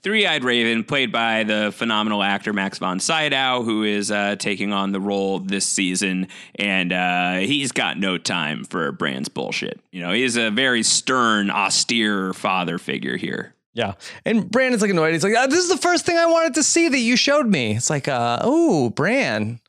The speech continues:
Speaker 1: <laughs>
Speaker 2: watch
Speaker 1: Yeah, may-,
Speaker 2: it."
Speaker 1: <laughs> maybe that's Benioff and Weiss talking directly to us, being like,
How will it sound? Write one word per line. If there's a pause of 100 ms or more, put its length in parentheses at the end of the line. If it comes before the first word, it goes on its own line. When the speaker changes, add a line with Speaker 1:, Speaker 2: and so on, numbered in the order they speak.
(160)
Speaker 1:
<laughs> (240)
Speaker 2:
watch
Speaker 1:
Yeah,
may-,
Speaker 2:
it."
Speaker 1:
<laughs>
maybe
that's
Benioff
and
Weiss
talking
directly
to
us,
being
like,